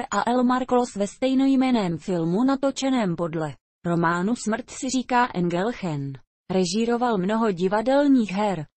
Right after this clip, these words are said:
s Bohem Sokrate, Pekař Jan Marhoul, Pergint, Višňový sad, Revizor, Na dně, a několik televizních filmů.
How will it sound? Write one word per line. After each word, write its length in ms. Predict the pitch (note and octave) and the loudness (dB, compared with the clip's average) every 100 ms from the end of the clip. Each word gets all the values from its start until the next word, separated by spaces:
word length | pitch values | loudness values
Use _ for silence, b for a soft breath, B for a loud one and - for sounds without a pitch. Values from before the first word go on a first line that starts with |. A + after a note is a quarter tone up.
| D3+ | -14
s 100 | D#3+ | -4
Bohem 340 | D#3 E3 F#3 | -2 0 -2
Sokrate, 580 | - E3 D#3+ D3+ - C#3 _ - | -4 -6 -6 -6 -8 -12 _ -6
Pekař 300 | G#3+ B3 A#3+ | -6 -4 -2
Jan 260 | A#3 G3+ | 0 0
Marhoul, 640 | E3 E3 D3+ D3+ D#3+ D3 C#3 _ - | 0 -2 -4 -6 -6 -6 -10 _ -6
Pergint, 600 | E3 F3+ F3+ E3+ D3 D3 - _ - | -4 -4 -2 -2 -4 -8 -14 _ -6
Višňový 560 | F#3 A#3+ B3+ A#3 A#3 | -4 0 0 0 -2
sad, 260 | A3+ F3+ D#3+ _ - _ | -4 -6 -8 _ -20 _
Revizor, 540 | E3+ F#3 G3 E3+ C#3 C3+ - - | -4 -2 -2 -2 -6 -8 -14 -6
Na 160 | F3+ | -4
dně, 480 | F#3+ F3+ G3 G3+ D#3+ - - | -2 0 2 2 -2 -10 -8
a 100 | E3+ | -2
několik 420 | F3 G#3 C#4 C#4 | -2 0 -2 -2
televizních 800 | B3+ C4 B3+ A#3+ G3 A3+ A#3 - | 0 0 0 -2 0 0 0 -4
filmů. 600 | B3 B3 A3+ F3 D3 C#3 | -2 0 0 0 -4 -8